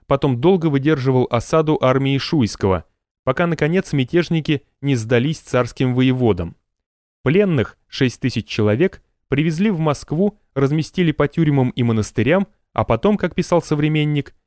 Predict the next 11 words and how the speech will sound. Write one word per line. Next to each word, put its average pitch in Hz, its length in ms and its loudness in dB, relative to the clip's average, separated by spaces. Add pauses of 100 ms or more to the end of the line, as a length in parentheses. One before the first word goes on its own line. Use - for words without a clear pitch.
(220)
каждую 160 440 2
ночь 175 260 0
в 120 100 -4
Москве 139 400 0
их 131 140 -4
выводили 123 420 2
сотнями, 170 580 0 (200)
как - 260 -4
агнцев 110 500 -2
на 110 80 0
заклание, 165 600 0